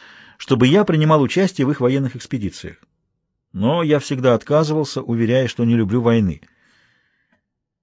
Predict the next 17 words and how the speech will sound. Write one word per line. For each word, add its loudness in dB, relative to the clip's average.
Дело 4
в 0
том, 2
что -2
я 2
не 2
мог 0
надеяться -2
бросить -2
копьё 0
с -6
ловкостью, 0
маломальски 2
близкой -2
к -4
их -2
ловкости. -8